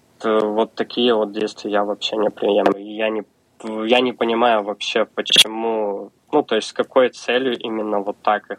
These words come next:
сделали и вывели. Конечно, может, это и всё и не для наших умов, но всё-таки у нас в рынке есть и много частных компаний, которые показывают неплохие результаты, которые растут очень хорошо.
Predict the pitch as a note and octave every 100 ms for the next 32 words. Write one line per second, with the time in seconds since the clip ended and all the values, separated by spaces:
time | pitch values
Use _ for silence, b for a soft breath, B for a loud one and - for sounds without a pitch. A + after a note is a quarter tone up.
0 | - - G#2+ A#2 A#2 G#2 G2+ G2 G#2 G2+
1 | G2+ - A#2 - A2+ A2 B2+ B2 A2 G#2+
2 | - G#2 G2+ - G#2+ G#2 G2+ G#2 C3+ -
3 | B2+ - G#2+ G#2 - _ - D3+ C#3 -
4 | B B B - C#3+ - - A2+ G#2+ A#2
5 | - - A2 A2+ G#2+ - G#2+ G2+ - -
6 | A2+ A#2 A2+ G#2+ G#2+ D3 C#3+ D3+ - B2+
7 | A2+ B2 A#2+ G2+ - - A2 G#2 - G#2+
8 | A2 A2+ G#2 - G2+ - A#2+ - A2+ G2+
9 | G#2 - C3 - D#3+ D#3 - _ - G#2
10 | G#2 G#2 A2 - D3+ D3 - - A#2+ -
11 | A2 G#2+ - A#2